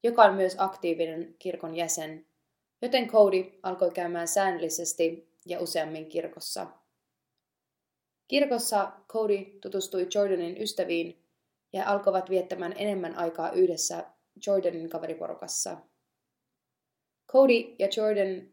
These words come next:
aloittivat virallisen seurustelusuhteen marraskuussa vuonna kaksituhatta yksitoista. Codyn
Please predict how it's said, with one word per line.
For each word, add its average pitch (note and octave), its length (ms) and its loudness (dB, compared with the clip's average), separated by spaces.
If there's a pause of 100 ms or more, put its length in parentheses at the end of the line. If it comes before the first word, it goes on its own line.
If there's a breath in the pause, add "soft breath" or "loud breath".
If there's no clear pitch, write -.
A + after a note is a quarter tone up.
(180)
aloittivat F#3+ 480 -2
virallisen F3+ 520 -2
seurustelusuhteen E3 1160 -6 (320)
marraskuussa F3 800 -2 (160)
vuonna E3+ 220 -6
kaksituhatta E3+ 640 -10
yksitoista. - 760 -8 (1400)
Codyn B3+ 500 8